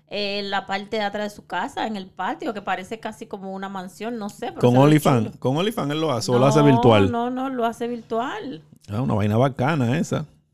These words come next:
Speaker 1: Eh, D J Aneudi también hace, bueno, él no hace concierto, él hace como tipo, estamos en la discoteca y yo toco música, pero a la gente le gusta porque son, son buenas lo-, lo-, los mixes esos que él hace. Eh,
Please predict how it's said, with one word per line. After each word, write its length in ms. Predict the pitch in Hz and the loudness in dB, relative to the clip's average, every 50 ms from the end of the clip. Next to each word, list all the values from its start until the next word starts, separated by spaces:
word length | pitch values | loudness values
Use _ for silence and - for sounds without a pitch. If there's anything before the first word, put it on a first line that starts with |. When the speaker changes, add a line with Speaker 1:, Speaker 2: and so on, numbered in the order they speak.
| _ _ _ | _ _ _
Speaker 1:
Eh, 460 | 202 202 202 196 196 196 190 175 - _ - | -10 -8 -6 -6 -8 -8 -10 -12 -16 _ -12
D 100 | 226 220 | -10 -2
J 300 | 196 226 226 226 220 220 | 0 2 2 2 2 0
Aneudi 400 | 220 214 214 220 226 262 285 285 | 0 -2 0 0 0 0 -2 -4
también 400 | 269 247 233 226 220 220 220 226 | -4 -6 -4 -4 -4 -4 -4 -4
hace, 180 | 233 240 - 233 | -6 -4 -4 -4
bueno, 220 | 220 226 220 214 214 | -4 -4 -4 -4 -4
él 40 | |
no 80 | 220 233 | -6 -6
hace 160 | 247 - 262 - | -6 -8 -10 -10
concierto, 540 | 220 208 202 - 180 175 165 160 - 175 | -10 -10 -10 -10 -10 -10 -10 -10 -10 -8
él 80 | 170 170 | -8 -8
hace 240 | 175 170 - 208 202 | -8 -10 -12 -14 -14
como 260 | - 190 190 185 180 | -14 -12 -12 -12 -12
tipo, 560 | - - 190 175 _ - 185 180 170 160 151 151 | -12 -16 -16 -16 _ -14 -12 -10 -10 -10 -10 -10
estamos 240 | - 175 180 196 | -12 -12 -10 -8
en 60 | 208 220 | -6 -6
la 80 | 226 | -6
discoteca 560 | 226 226 - 220 202 208 - 202 202 - 190 | -6 -6 -8 -10 -10 -10 -10 -10 -10 -10 -10
y 60 | 175 165 | -10 -10
yo 180 | 170 175 170 | -10 -12 -12
toco 220 | - 202 190 - 208 | -12 -14 -14 -14 -14
música, 460 | 196 170 160 175 - - - 208 196 | -14 -16 -16 -18 -16 -12 -12 -12 -10
pero 160 | 196 196 190 | -6 -6 -6
a 40 | 190 | -6
la 80 | 185 | -6
gente 240 | 190 190 190 190 226 | -8 -10 -10 -8 -6
le 80 | 226 220 | -6 -6
gusta 260 | 202 226 294 - 466 | -6 -6 -6 -6 -8
porque 300 | 320 285 226 202 175 165 - _ _ _ _ _ _ _ _ _ | -8 -8 -8 -8 -8 -8 -10 _ _ _ _ _ _ _ _ _
son, 800 | _ - 214 208 208 214 220 220 220 208 202 190 180 165 156 - _ _ _ _ _ _ _ _ _ _ _ _ _ _ _ _ _ | _ -12 -10 -8 -8 -8 -8 -8 -8 -8 -10 -12 -14 -16 -18 -20 _ _ _ _ _ _ _ _ _ _ _ _ _ _ _ _ _
son 280 | _ _ 220 214 208 202 | _ _ -8 -6 -6 -4
buenas 420 | 190 214 254 330 440 370 247 202 190 | -2 -2 -2 -2 -4 -4 -4 -4 -4
lo-, 320 | 190 190 185 185 180 185 | -4 -4 -6 -6 -8 -10
lo-, 220 | 180 180 185 180 | -8 -8 -10 -10
los 260 | 175 165 175 185 185 180 | -10 -10 -10 -10 -8 -8
mixes 380 | 190 220 277 - - 302 254 262 - | -8 -8 -8 -8 -6 -6 -6 -6 -6
esos 120 | - 277 - | -8 -10 -8
que 100 | - 226 | -6 -6
él 80 | 220 | -6
hace. 320 | 233 330 381 - - 233 180 | -6 -8 -10 -12 -14 -16 -16
Eh, 80 | - | -18